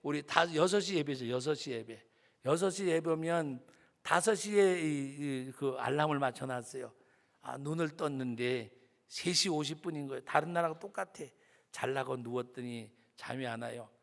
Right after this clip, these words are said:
또 시계를 보니까 십 분 지났고, 내가 뭐 하는 짓이나 빨리 나가서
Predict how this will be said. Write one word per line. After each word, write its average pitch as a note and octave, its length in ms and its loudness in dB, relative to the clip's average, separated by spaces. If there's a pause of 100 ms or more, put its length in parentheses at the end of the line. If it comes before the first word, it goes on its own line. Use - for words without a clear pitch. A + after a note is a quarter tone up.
(400)
또 C4+ 360 4
시계를 A3+ 360 2
보니까 C3 580 -2
십 - 220 -4
분 E3+ 140 -6
지났고, A2+ 500 -10 (320)
내가 A#2 260 -4
뭐 A#2 200 -2
하는 B2+ 240 -4
짓이나 A#2+ 320 -10
빨리 - 340 -6
나가서 C3 460 0